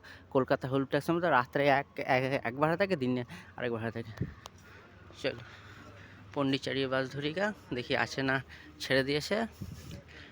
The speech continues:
পন্ডিচেরি বাস হোল নাইট থাকে, এক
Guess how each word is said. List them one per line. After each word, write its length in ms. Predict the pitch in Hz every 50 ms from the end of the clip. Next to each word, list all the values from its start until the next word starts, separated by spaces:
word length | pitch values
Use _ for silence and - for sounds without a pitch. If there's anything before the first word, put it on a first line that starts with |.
| - - - -
পন্ডিচেরি 440 | 156 160 160 160 - 175 170 175 175
বাস 200 | 175 185 185 - - - - - - 143 - -
হোল 140 | 165 170 170 165
নাইট 160 | 156 151 160 - -
থাকে, 240 | - 165 165 - 208 208 185
এক 40 | 151